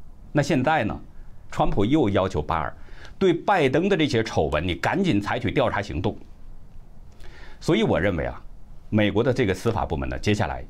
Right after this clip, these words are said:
应该会有一些相应的动作了。呃，还可以这么说，川普对巴尔的这个要求，标志着拜登事件呢，可能已经走向了司法介入的阶段了。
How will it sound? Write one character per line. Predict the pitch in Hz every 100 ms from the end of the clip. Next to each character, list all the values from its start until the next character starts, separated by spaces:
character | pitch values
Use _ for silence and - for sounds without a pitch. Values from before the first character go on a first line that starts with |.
| - -
应 | 120 135
该 | 123
会 | 120 98
有 | 69
一 |
些 | 80 71
相 | - 87
应 | 101
的 | 85
动 | 80 113
作 | - 60
了。 | - - - - - - - - - - - - - - - - - - -
呃， | 147 156
还 | 151 196
可 | 175
以 |
这 | -
么 | 143
说， | 92 71 - - - - - - - - -
川 | 170 180
普 | 101
对 | 127
巴 | 110 123
尔 | 90
的 | 80
这 |
个 | 82
要 | 76 80
求， | - - - - - - - - -
标 | 123 147
志 | 113
着 | 98
拜 | - 104
登 | 82 117
事 | - 92
件 | 73 62
呢， | - - - - - - - -
可 | - 101
能 | 82 110
已 | 107
经 | 104
走 | 110 -
向 | - 85
了 |
司 | 73 -
法 | 107 67
介 | - 117
入 | 95 151
的 | -
阶 | 62
段 | - 120
了。 | -